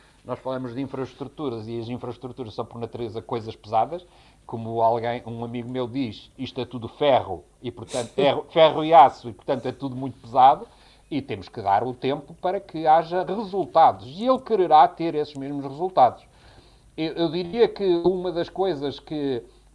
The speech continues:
passou despercebida nos últimos dois meses, e que é um grande resultado e uma grande conquista para o doutor Pedro Nuno Santos, foi a negociação do prolongamento ou da renovação do contrato do serviço postal com os C T Ts. Isso foi feito de forma muito cuidada,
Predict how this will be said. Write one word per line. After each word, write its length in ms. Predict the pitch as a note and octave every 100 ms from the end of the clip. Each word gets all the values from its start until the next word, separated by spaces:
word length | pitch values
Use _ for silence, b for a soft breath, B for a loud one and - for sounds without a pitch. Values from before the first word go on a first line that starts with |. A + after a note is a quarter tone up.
| -
passou 260 | D3+ -
despercebida 680 | C4 - - - E3+ F3+ D3+
nos 180 | C#3+ C3+
últimos 340 | D#3 D3+ D3
dois 240 | B2+ C#3 B2+
meses, 680 | A#2+ A2+ G2 F#2+ C3 - _ _ b b b b -
e 80 | D3+
que 180 | -
é 40 | F#3
um 140 | F3+
grande 320 | D#3 A3 A3+
resultado 640 | E3+ D#3 D3+ D3+ D#3 D3 C3+
e 40 |
uma 120 | C3+
grande 220 | C3 C#3 C3
conquista 500 | B2+ A#2+ B2+ - A#2
para 220 | A#2+ A#2
o 40 |
doutor 240 | A#2 A2+ A2+
Pedro 220 | A#2 A#2
Nuno 180 | B2 C#3
Santos, 300 | D3 F3 -
foi 300 | - G#3 A3
a 40 |
negociação 800 | G#3 D#3 - C3+ - A#2+ A#2 C3 b b b
do 160 | D3
prolongamento 800 | F3+ E3+ F3 D#3+ C#3 A#2+ C3+ -
ou 60 | D3
da 140 | A#2+
renovação 640 | C3 A3+ G#3 C#3+ C#3 A#2+ B2+
do 140 | D#3+
contrato 560 | - D#3 C3 A2+ G#2 -
do 80 |
serviço 320 | - C3+ C#3 -
postal 500 | - - B2 C3 D3+
com 160 | -
os 80 | D3+
C 100 | E3+
T 160 | - G3+
Ts. 300 | - G#2 - _ _ _ _ b b b
Isso 160 | G#3 -
foi 160 | A#3+
feito 500 | - G#3+ E3+ C#3+ -
de 80 | C3
forma 360 | - F#3 E3+ B2+
muito 320 | B2+ A#3 D#4
cuidada, 720 | - F3+ B2 A2 F#2+ F#2 G2+